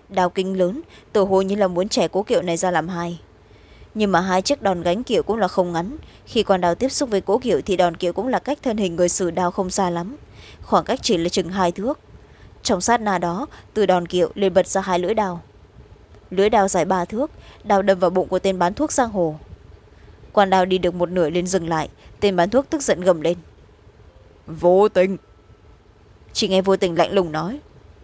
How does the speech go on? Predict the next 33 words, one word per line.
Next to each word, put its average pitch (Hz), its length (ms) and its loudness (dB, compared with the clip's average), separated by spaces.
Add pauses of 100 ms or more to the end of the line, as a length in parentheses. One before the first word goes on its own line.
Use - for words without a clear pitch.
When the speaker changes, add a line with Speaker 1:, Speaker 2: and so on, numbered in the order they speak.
(880)
Speaker 2:
"Nhất 202 240 0
đao 185 180 4
đoạn 185 200 4
hồn 190 220 0
Hồ 185 200 0
Phi, 185 340 -4 (580)
thiết 240 160 4
thủ 214 120 2
đã 185 120 2
truy 202 140 2
bắt 247 160 2
ngươi 208 160 0
từ 185 120 0
lâu. 165 260 -2 (440)
Ta 190 140 4
thấy 190 160 2
y 196 160 2
giết 196 200 0
chết 240 200 0
ngươi 170 280 0 (140)
thì 185 100 -6
cũng 208 120 -4
chẳng 190 160 0
khác 202 200 -2
gì 185 120 0
nhau 165 160 0
hết." 180 160 0 (1300)
Speaker 1:
Hồ 190 180 4
Phi 190 180 0
lảo 180 180 4
đảo 156 200 4
ngã 170 200 -2
xuống. 208 340 -4